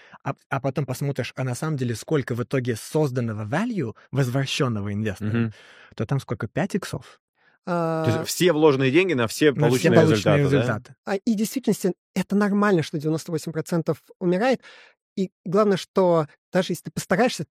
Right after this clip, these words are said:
Speaker 3: ты не сможешь отличить, какая из них в действительности станет этим большим гигантом. Будет ли это Open A I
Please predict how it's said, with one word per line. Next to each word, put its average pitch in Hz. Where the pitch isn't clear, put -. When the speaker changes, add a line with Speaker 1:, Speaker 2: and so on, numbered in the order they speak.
Speaker 3:
ты 220
не 190
сможешь 165
отличить, 160
какая 160
из 131
них 180
в -
действительности 156
станет 151
этим 143
большим 143
гигантом. 143
Будет 196
ли 160
это 151
Open 147
A 190
I 277